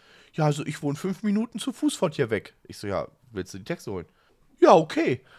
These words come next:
Und dann ist sie losgestapft und kam dann später wieder.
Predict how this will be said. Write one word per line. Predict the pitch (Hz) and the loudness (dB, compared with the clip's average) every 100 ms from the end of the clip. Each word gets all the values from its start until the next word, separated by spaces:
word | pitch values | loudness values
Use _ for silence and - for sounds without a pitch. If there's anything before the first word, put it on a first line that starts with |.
| - | -18
Und | - 131 | -2 0
dann | 131 | 0
ist | 147 | -2
sie | 120 | -2
losgestapft | 120 147 - - 117 - - - _ _ - | -2 -4 -6 0 0 0 -20 -20 _ _ -14
und | 117 | 2
kam | 131 123 | 2 2
dann | 117 | -2
später | - 135 151 123 | -2 -2 -2 -4
wieder. | 123 120 113 156 | -4 -2 -2 -4